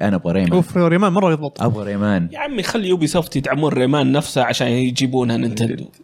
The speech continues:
Speaker 1: يمكن مع دعم، آه، Smash يصير يقولون: "أوكي، نطلع جزء جديد."
Speaker 2: نو-، نواف ما عليك بيجيبهم.
Speaker 1: ما تبي تطلب؟
Speaker 2: آه.
Speaker 1: <laughs> أنا قاعد نجهز الأكل عشان بعد البودكاست. <laughs> كنت جاهز.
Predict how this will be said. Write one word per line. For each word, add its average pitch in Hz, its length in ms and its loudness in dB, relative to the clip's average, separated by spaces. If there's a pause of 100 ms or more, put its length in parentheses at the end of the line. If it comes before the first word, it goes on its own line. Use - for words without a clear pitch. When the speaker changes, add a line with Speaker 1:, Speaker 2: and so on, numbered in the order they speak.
(200)
Speaker 1:
يمكن 277 420 -2
مع 208 120 0
دعم، 214 680 -4
آه، 139 320 0
Smash - 920 0
يصير 180 320 -2
يقولون: 196 240 -2
"أوكي، 180 280 0
نطلع 135 300 -2
جزء 104 260 -8
جديد." 101 140 -2
Speaker 2:
نو-، 185 140 0
نواف 190 320 2
ما 160 60 -6
عليك 151 180 -10
بيجيبهم. 147 300 -6 (920)
Speaker 1:
ما 113 60 -4
تبي 107 340 -6
تطلب؟ 117 300 -6 (160)
Speaker 2:
آه. 165 120 2
Speaker 1:
<laughs> 151 100 -4 (880)
أنا 170 100 2
قاعد 143 180 0
نجهز 156 480 -2
الأكل 143 320 -4
عشان 123 300 -6
بعد 123 280 -2
البودكاست. 127 1200 -2
<laughs> - 260 -6
كنت 156 140 -2
جاهز. 131 440 -2